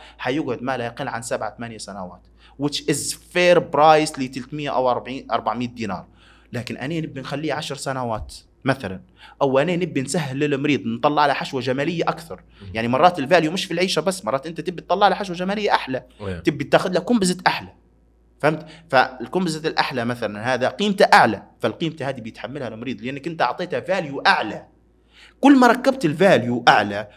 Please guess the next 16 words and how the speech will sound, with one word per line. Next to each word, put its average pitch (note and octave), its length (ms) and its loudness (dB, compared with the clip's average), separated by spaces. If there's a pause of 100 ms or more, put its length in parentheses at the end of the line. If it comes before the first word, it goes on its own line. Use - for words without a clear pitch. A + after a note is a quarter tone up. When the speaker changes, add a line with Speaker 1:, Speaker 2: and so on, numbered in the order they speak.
Speaker 1:
كل A#3+ 140 -2
ما F#3 100 0
زادت F3+ 360 -4
الكوست - 680 -10
أكثر. - 380 -14 (200)
Speaker 2:
مم. F#2 240 -10 (200)
Speaker 1:
هذه C3+ 260 -2
من F#3+ 160 -2
يتحملها؟ C#3+ 400 -8
يتحملها C3 420 -14
المريض. D#3+ 360 -10 (340)
مثلا C3+ 540 0 (760)
نعطيك G#3 300 -6
مثال F#3 380 -2
تاني B2+ 280 -2
باش - 320 -8